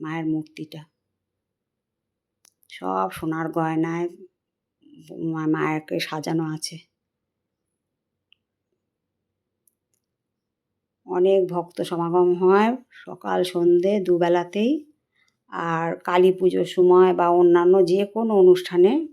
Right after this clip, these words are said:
প্রচুর ভিড় হয়। এটা হলো আমাদের গ্রহরাজের মন্দির,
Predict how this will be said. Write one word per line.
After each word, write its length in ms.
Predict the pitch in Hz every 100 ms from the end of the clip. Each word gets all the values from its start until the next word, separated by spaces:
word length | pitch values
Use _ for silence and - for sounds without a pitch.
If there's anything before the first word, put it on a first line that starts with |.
| _ _ -
প্রচুর 640 | 208 - - 233 254 233
ভিড় 300 | 160 175 165
হয়। 220 | 160 165
এটা 180 | 165 180
হলো 180 | 175 175
আমাদের 260 | 175 170 160
গ্রহরাজের 560 | 160 160 175 165 175
মন্দির, 480 | 170 170 180 196 277